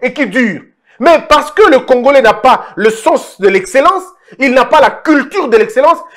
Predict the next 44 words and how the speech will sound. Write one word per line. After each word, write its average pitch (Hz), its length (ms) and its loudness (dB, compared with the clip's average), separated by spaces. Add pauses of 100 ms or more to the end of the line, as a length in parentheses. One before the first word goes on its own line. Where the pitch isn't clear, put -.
(120)
il 269 180 -2
va 359 160 4
aller 277 240 2
voir 269 260 4
le 202 100 2
bricoleur 233 840 2 (160)
et 240 180 2
il 214 120 -6
va 269 220 6
laisser 220 480 0
l'ex-, 185 260 -4 (380)
l'expert. 170 520 -2 (260)
Or, 359 200 6
l'expert 302 420 -2
ne 254 80 2
peut 285 200 -4
vivre 269 260 -2
que 196 80 -2
de 196 80 -6
ses 180 220 -6
œuvres. 170 320 0 (240)
Mais 294 140 0
si 440 160 -4
ses 214 220 -4
œuvres 220 200 2
ne 196 80 0
sont 240 180 2
pas 214 120 2
achetées, 175 520 -6 (140)
non 277 400 0
pas 415 200 6
parce 233 160 -2
qu'il 285 180 -4
a 220 80 4
fait 226 140 0
mal, 247 280 0 (160)
mais 254 120 2
parce 277 180 -2
qu'il 381 120 -2
a 339 80 4
tellement 277 340 0
fait 302 160 -2
ça 277 180 2
bien 262 420 -2